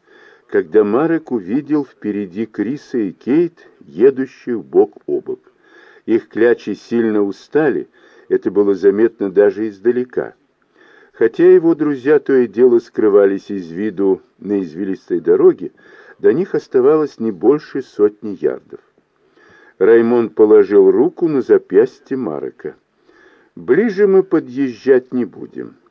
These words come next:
Впереди, в облаке пыли, перед мордой одной из лошадей, внезапно взметнулось знамя.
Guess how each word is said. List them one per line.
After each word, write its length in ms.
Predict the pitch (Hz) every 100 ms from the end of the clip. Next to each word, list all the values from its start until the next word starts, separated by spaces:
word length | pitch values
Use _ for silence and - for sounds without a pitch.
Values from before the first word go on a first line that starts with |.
| _ _ _ _ _ _
Впереди, 680 | _ - 135 143 185 202 180
в 180 | 95 95
облаке 440 | 156 135 127 131
пыли, 560 | - - 196 120 78 67 _ -
перед 260 | 110 107
мордой 420 | 104 131 113 98
одной 340 | 107 87 110 107
из 120 | 92
лошадей, 680 | 92 95 92 80 123 196 185 _ _ _ _ _
внезапно 840 | 82 110 117 95 151 185 - 160
взметнулось 880 | 139 - 87 107 110 - 127 143 143
знамя. 580 | 117 87 95 71 58 58